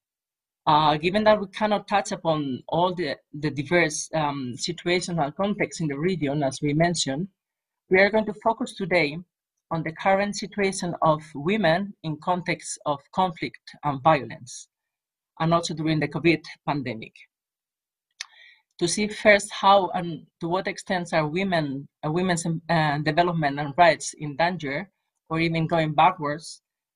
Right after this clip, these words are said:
uh, in this context, and, and so, uh, also analyze what are the new challenges, um, that women and girls are facing to achieve an effective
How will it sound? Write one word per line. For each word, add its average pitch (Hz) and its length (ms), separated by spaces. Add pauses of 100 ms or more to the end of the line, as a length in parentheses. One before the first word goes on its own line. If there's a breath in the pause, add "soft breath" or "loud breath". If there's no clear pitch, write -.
(160)
uh, 156 220
in 160 120
this 156 220
context, 190 640
and, 135 600 (120)
and 147 200
so, 175 440 (580)
uh, 147 220
also 175 280
analyze 180 400
what 170 160
are 185 100
the 170 100
new 175 320
challenges, 165 800 (220)
um, 131 600
that 139 140
women 156 320
and 143 140 (240)
girls 147 400
are 135 280 (120)
facing 143 500
to - 80
achieve 135 360 (600 soft breath)
an 165 100
effective 160 500